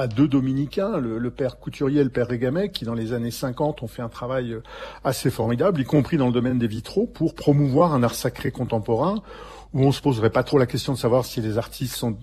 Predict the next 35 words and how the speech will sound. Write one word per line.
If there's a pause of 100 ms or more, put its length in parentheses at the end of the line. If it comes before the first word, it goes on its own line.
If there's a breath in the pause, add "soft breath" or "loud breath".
des
fidèles
de
l'Église
ou
des
croyants
ou
non, (500 loud breath)
euh,
et,
euh,
qui
a
permis
de
faire
naître
des
œuvres
absolument
magnifiques.
Et,
et
cela
continue
aujourd'hui
en
matière
d'architecture,
en
matière
de
mobilier
liturgique.